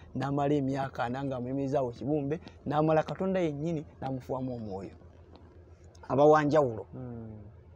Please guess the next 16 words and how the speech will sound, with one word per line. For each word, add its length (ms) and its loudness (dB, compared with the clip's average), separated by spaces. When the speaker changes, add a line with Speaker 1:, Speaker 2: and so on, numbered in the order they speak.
Speaker 1:
Kukkirize, 560 6
kugaane, 580 4
oteekwa 360 4
mmutegeera 720 0
olw'amaanyi 600 2
ge. 180 2
Mhm. 120 -2
Speaker 2:
Hmm. 240 -2
Speaker 1:
Omuntu 320 8
owookubiri 400 8
bamuyita 380 0
Hawa. 320 2
Si 120 4
ye 60 12
mukyala 300 8
we? 100 6